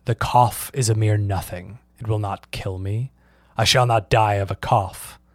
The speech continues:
"True, true," I replied,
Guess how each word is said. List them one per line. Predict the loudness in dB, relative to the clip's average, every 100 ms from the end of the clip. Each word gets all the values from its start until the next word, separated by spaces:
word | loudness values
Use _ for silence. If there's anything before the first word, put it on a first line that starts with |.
| _ _ _ _ -8
"True, | 2 6 6 2 -6 _ _ _ _ _ _ _ _ _ -6
true," | 0 0 0 -6 _ _ _ _ _ _ _ _ -4
I | -2
replied, | -2 -4 -6 -6 -8